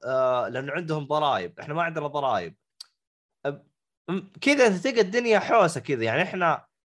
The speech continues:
لا إحنا مع دول ولا إحنا مع دول. بس بنفس الوقت إحنا متضررين من ناحية الأسعار. فمرة انبسطت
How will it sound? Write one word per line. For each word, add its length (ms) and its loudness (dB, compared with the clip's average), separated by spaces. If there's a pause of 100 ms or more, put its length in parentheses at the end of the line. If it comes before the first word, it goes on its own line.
(120)
لا 160 4
إحنا 220 0
مع 160 2
دول 520 -2 (280)
ولا 220 2
إحنا 180 -4
مع 160 -2
دول. 340 -6 (760)
بس 160 -8
بنفس 320 -2
الوقت 280 -2
إحنا 160 -6
متضررين 560 -2
من 120 -4
ناحية 280 -2
الأسعار. 480 -2 (920)
فمرة 1080 0
انبسطت 680 -2